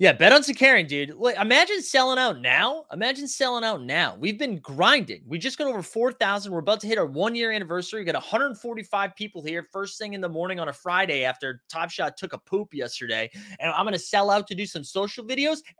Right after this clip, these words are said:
Absolutely not. No way. That's not what we're doing, baby. Oh my God. Rock and, Rock and Roll has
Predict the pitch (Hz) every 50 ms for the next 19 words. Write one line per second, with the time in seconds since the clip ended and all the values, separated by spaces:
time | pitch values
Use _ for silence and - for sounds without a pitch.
0 | - - 254 294 320 339 339 330 - - - 403 392 392 370 339 311 294 294 277
1 | - 269 277 269 262 240 233 233 196 160 135 113 - 175 214 247 269 277 247 240
2 | 190 143 123 131 175 208 - - 240 208 180 151 131 127 123 117 107 113 113 113
3 | 110 - 120 113 110 110 _ _ - - - - - - 277 320 285 190 165 220
4 | 254 233 175 147 165 196 233 247 - 277 247 214 - 185 208 233 254 - 277 262
5 | 226 233 226 208 170 175 190 185 -